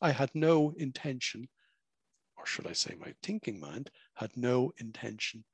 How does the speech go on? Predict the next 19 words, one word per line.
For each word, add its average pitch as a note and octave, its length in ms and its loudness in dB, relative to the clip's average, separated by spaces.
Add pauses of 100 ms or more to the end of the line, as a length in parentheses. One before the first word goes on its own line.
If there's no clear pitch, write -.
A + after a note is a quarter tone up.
(160)
of - 220 -14
buying. - 300 -10 (120)
But D#3+ 140 4
what F#3 80 8
have F3 100 4
I F#3 80 10
discovered? F3+ 560 0 (420)
I C#3+ 140 2
end F#3+ 300 4
up D3 80 2 (100)
buying C3+ 380 2
the F2+ 80 -12
stuff - 480 -6 (1000)
that D3+ 280 4
is C#3 200 0 (260)
better C#3 360 0
for B2+ 320 -10
me - 220 -20 (600)
because - 640 -2